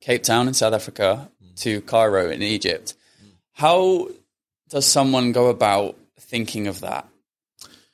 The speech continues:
Speaker 2: <laughs> Did that translate through the podcast?
Speaker 1: Yeah.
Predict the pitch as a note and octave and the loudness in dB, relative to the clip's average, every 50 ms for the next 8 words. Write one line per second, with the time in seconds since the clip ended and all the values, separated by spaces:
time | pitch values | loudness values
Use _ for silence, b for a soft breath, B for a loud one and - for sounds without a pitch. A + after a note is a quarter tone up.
0 | b b b b b b b _ _ _ _ _ _ _ _ _ _ _ _ _ | b b b b b b b _ _ _ _ _ _ _ _ _ _ _ _ _
1 | _ _ _ _ _ _ _ _ _ _ _ _ _ - - - - - - - | _ _ _ _ _ _ _ _ _ _ _ _ _ -14 -12 -10 -10 -10 -10 -12
2 | - - - - - - - - C#3+ - - - - F3 C3+ - - F3 E3+ D#3+ | -14 -14 -16 -16 -18 -18 -16 -14 -10 -4 -2 0 0 0 0 0 2 2 4 4
3 | G3+ G3 C3+ - F#3 C#3+ - - C#3+ C3 B B B B B B B B B B | 4 2 2 2 2 2 4 4 4 2 B B B B B B B B B B
4 | B G2+ A2 C3+ B2 G2+ G#2+ G#2 G#2+ - - A#2 G#2 G2+ G2+ G#2+ G#2 G#2 G#2 - | B -4 -2 0 2 2 2 2 2 0 -2 -2 -2 -2 -2 -2 -2 -2 -2 -2
5 | B2 A2+ G#2 G2+ - A2+ G#2 G#2 - - C#3 A2+ A2 A2+ G#2+ G2+ F2+ | -2 -2 -2 -2 0 0 0 0 0 -2 -2 -2 -2 0 0 0 -2